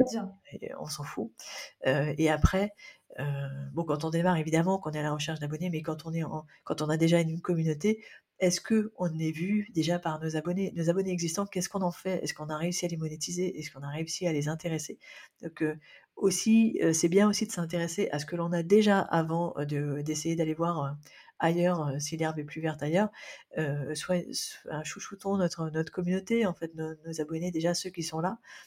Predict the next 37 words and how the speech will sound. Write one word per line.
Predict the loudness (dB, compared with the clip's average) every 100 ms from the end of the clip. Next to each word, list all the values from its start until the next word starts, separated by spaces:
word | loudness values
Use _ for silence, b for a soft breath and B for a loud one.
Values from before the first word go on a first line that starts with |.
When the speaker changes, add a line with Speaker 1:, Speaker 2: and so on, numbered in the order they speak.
| _
Speaker 2:
Est-ce | -2 -2
qu'on, | 2 0 0 -8
on | -2
en | 0 0
tire | 2 2
déjà | 4 4
tout | 2 0
le | -4
potentiel ? | -4 -4 -4 -2 -2
Est-ce | 0 -4
qu'on | -4
a, | -2 -2 -6 B B
est-ce | -8
qu'on | 0
arrive | 2 4 6
à | 6
les | 4
intéresser ? | 0 -2 -2 -2 -2
Est-ce | -4
qu'on | -6
arrive | -4 -4
à |
échanger | -2 -2 0
avec | 2 0 2
eux ? | 2
Est-ce | 2
qu'on | 0 -4 -4 -8 -14 -10 -6
arrive | -4 -4
à | -6
faire | -8
en | -10
sorte | -10 -10
qu'ils | -8
nous | -4
apportent | -2 0 0
des | 0
choses | 0 0